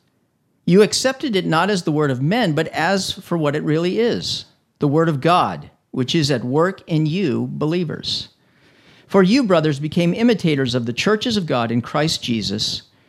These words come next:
that are in Judea. For you suffered the same things from your own countrymen as they did from the Jews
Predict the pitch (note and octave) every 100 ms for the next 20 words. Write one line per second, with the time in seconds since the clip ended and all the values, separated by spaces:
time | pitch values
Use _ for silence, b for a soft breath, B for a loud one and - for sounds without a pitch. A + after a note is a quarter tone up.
0 | b - B3+ - F#3+ A3 F3+ E3 E3 E3
1 | F#3+ D3 - - _ _ _ _ _ _
2 | _ _ _ - F#3+ D#3+ A3 B3+ G3+ F3
3 | E3 C#3 - - G#3+ A#3+ A#3 G3 D#3+ C#3+
4 | C3 D3 C3+ D3 F#3+ C4 - D3 - C#3+
5 | D3 C#3 D#3 A#3 F#3 C3+ - C3+ C#3 D3
6 | A3 F#3+ G2 - -